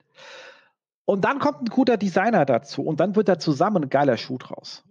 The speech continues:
Weil wenn wir natürlich was designen sollen, wird das hässlich wie Sau. Du sagst also jedem Kunden, also das,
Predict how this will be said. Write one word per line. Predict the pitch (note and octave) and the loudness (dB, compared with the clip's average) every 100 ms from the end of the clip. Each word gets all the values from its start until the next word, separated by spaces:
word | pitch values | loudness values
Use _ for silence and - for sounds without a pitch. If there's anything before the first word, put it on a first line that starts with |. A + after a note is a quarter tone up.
| _ | _
Weil | - C3 | 0 2
wenn | D3 | 2
wir | C3+ | 2
natürlich | G#3+ F3+ D#3+ | 2 2 0
was | D3 | 0
designen | D3 B2+ D#3+ | 0 2 2
sollen, | F#3+ D3 | 2 0
wird | C3 | 0
das | C3+ C#3+ | 0 0
hässlich | D3+ D3 - | -2 -2 -6
wie | A#2 | -4
Sau. | C#3+ D3 G#2+ | 0 0 0
Du | |
sagst | G#2+ B2 B2+ | 0 0 2
also | G#2+ | 2
jedem | C3+ | 0
Kunden, | C3 D#3 | 0 0
also | A#2 | 0
das, | A2+ | 0